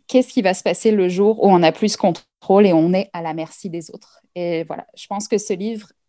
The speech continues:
pose cette question, euh, d'une, d'une très belle manière, avec beaucoup d'honnêteté. Euh, il évoque aussi le, les personnes qui passent par le,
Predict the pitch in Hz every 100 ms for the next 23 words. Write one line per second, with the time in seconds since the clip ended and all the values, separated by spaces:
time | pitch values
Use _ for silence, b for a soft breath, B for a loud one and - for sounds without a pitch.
0 | _ _ 190 - - - 214 - - 185
1 | - _ _ _ _ _ _ _ - 156
2 | 151 151 156 151 156 160 160 180 175 185
3 | 180 - 214 208 208 208 185 170 208 247
4 | 190 170 165 196 - 202 202 185 - -
5 | 185 247 254 185 165 160 196 202 233 269
6 | 226 - 214 202 147 165 - - 190 196
7 | 190 180 - 220 220 220 - 180 175 170
8 | 175 - - 185 160 170 180 170 160 156